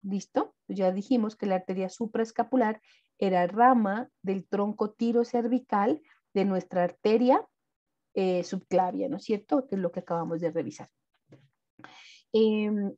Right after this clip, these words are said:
la rama pectoral se dirige a los músculos pectorales y la rama deltoidea se dirige, pues, al músculo deltoides. ¿Listo? Entonces,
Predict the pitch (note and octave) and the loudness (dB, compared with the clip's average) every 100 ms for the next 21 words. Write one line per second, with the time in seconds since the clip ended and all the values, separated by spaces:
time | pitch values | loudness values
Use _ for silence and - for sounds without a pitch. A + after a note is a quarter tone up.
0 | - G#3 A3 A3 B3 B3 C#4+ D4+ D4+ B3+ | 0 0 2 2 2 2 0 2 2 4
1 | B3+ - A3 G#3 F#3 F#3 F#3+ G3+ F#3+ - | 4 0 -4 -6 -6 -2 -2 0 -4 -4
2 | G#3 G3+ - B3 B3+ C4+ B3 G3 C#4 - | -6 -6 -2 -2 2 4 4 4 -2 -4
3 | _ _ - C#4 C4+ B3+ A#3 A3+ G#3 A3+ | _ _ 0 6 6 6 4 2 0 -2
4 | A3 B3+ C4 G3+ G3 A#3 - F3 E3 E3 | 0 2 2 2 0 -2 -6 -8 -8 -6
5 | - F#3 - F3 E3+ F#3+ G3 - - G#3+ | -2 -2 0 -2 -2 -4 -6 -6 -4 -4
6 | - F#3 F3 - - - - - G3+ - | -2 -2 -2 -4 -12 -12 -18 -8 -6 -4
7 | A#3 F#3+ F#3 F#3+ G3 | -4 -4 -4 -4 -8